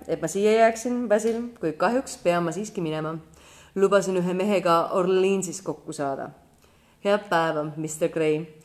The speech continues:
Tulge mind mõnel õhtupoolikul Curzon Streetile vaatama. Kella viie paiku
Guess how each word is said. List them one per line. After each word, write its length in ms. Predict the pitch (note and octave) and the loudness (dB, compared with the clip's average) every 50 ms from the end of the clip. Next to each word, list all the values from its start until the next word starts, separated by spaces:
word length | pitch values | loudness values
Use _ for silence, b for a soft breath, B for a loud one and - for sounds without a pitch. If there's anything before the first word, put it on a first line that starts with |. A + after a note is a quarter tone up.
| b b b b b | b b b b b
Tulge 280 | - G#3+ A#3 B3 C4 B3+ | 0 2 4 4 4 4
mind 160 | B3+ A#3+ G#3+ | 4 2 2
mõnel 300 | G3 G3 G3 F#3 F#3 G3 | 2 4 4 4 4 2
õhtupoolikul 1000 | F#3+ - - F3 D#3+ F3 F3 E3+ E3+ E3 - E3+ E3+ E3 E3 E3 - - F3+ F3 | 0 -2 -6 0 2 4 4 4 4 0 0 2 2 2 2 2 -2 -6 -6 -2
Curzon 600 | E3+ F#3 F#3 F#3 F#3 F3 F#3+ G3+ G3+ G#3+ A3 G#3+ | 0 2 2 2 2 2 0 0 0 0 0 -2
Streetile 640 | G#3+ - - - F3+ E3+ D#3+ D#3+ - D#3+ D#3 D3+ D3+ | -6 -8 -6 -2 -2 -2 -2 -2 -2 -2 -2 0 0
vaatama. 480 | D3+ D3 D3+ D3 - - E3 D#3 D#3+ F3 F3 - b b b b b b b | 0 -2 -2 -4 -8 -12 -12 -10 -10 -12 -14 -16 b b b b b b b
Kella 240 | - E3+ E3+ E3+ E3 | 0 2 4 4 4
viie 240 | F3 A3 B3 A#3+ - | 2 2 0 0 0
paiku 300 | A3 A3 G#3+ A3 - | 0 -2 -4 -4 -6